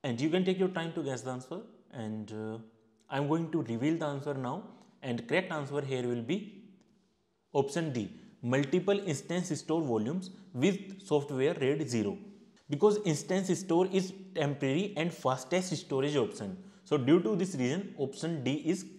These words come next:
absolutely correct here. And now question number one ninety-three. A leasing company generates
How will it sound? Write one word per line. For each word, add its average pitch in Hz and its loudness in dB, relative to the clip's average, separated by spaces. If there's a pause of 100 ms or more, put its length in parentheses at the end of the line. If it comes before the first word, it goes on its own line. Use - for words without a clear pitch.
(180)
absolutely 131 0
correct 117 -6
here. 98 -8 (500)
And 131 0
now 175 0
question 170 -4
number 147 -2
one 135 -2
ninety-three. 120 -4 (720)
A 180 8
leasing 175 4
company 175 0
generates 147 0